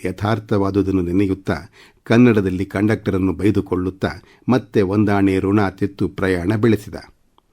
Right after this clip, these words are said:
ಈ ಚಮತ್ಕಾರ ನೋಡುತ್ತಿದ್ದ ಪ್ರಯಾಣಿಕನೊಬ್ಬ ಮಾಣಿ ಕನ್ನಡ ಮಾತನಾಡಿಕೊಂಡಿದ್ದನ್ನು ಕಂಡು ಬಸ್ಸು ನಿಂತ ಮೇಲೆ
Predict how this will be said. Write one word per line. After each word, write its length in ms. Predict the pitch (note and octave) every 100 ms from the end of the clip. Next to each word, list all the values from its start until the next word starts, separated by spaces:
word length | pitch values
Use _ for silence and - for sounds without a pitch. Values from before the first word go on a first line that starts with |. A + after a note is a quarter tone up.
| _ _
ಈ 160 | A#2 G#2
ಚಮತ್ಕಾರ 680 | F#2+ G2 A#2+ - - G2 F#2+
ನೋಡುತ್ತಿದ್ದ 480 | F#2 G2 G2+ - F2+
ಪ್ರಯಾಣಿಕನೊಬ್ಬ 840 | F2 F#2 G2+ G#2 G2 F2+ F2+ F#2+ G2+ D#2+ G#2+ - _ -
ಮಾಣಿ 480 | F#2 A#2 A2+ D#2+ - _
ಕನ್ನಡ 360 | - G2+ A#2 A#2
ಮಾತನಾಡಿಕೊಂಡಿದ್ದನ್ನು 1200 | A2+ G2 G2 G#2+ G2 F#2+ G2 F#2 F#2+ F2+ F2 F2
ಕಂಡು 600 | - - A#2 B2+ E2+ F2+ - _ F#2+
ಬಸ್ಸು 400 | A#2+ - - G2
ನಿಂತ 280 | G2+ G2+
ಮೇಲೆ 480 | F#2 E2+ A2+ F2+ C#2+